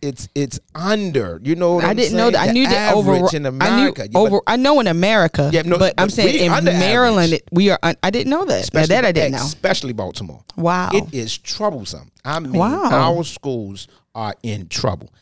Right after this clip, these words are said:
Speaker 1: Our education
Speaker 2: Wow.
Speaker 1: system in Baltimore is in trouble. Um,
Speaker 2: Hmm.
Speaker 1: the superintendents keep quitting. Uh, um, the, the, I think,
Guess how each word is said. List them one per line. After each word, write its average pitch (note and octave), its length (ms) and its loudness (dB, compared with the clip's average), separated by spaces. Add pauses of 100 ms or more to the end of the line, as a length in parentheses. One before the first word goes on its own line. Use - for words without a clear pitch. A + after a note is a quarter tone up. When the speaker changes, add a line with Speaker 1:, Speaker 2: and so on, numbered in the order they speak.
(180)
Speaker 1:
Our C#3 220 -6
education D#3 200 -2
Speaker 2:
Wow. D#3 320 2
Speaker 1:
system B2+ 300 -2
in F#2 120 -4
Baltimore A#2+ 600 -4 (220)
is - 120 -20
in F2+ 180 -16
trouble. F#2+ 500 -6 (340)
Um, A3+ 320 -6
Speaker 2:
Hmm. D3+ 40 -6
Speaker 1:
the A#2 140 -10
superintendents D3+ 760 -6
keep - 200 -8
quitting. E3+ 500 -2 (400)
Uh, G#2 340 -4
um, F#2+ 200 -10
the, F#2+ 120 -8
the, F#2+ 120 -12
I G2 60 -12
think, C3 260 -8